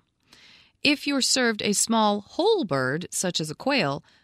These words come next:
cut the bird in half head to tail through the center of the breast,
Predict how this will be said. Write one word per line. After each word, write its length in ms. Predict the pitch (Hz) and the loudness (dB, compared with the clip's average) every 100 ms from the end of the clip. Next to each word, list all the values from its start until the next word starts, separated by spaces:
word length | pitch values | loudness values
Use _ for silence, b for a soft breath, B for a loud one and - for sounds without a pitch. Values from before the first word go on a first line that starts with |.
| b | b
cut 200 | - 269 - | 2 2 2
the 80 | 320 | 0
bird 300 | 254 185 185 | 2 2 2
in 120 | 196 | -2
half 320 | 175 156 151 | 2 2 2
head 260 | - 185 208 | 0 -4 -2
to 80 | 294 | -4
tail 360 | 190 139 127 - | -2 -2 -2 -6
through 240 | 214 220 | -4 -2
the 100 | 254 | -2
center 360 | - 170 160 156 | 0 0 0 -4
of 100 | 160 | -6
the 60 | |
breast, 480 | 160 143 - - - | -2 -2 -2 -8 -12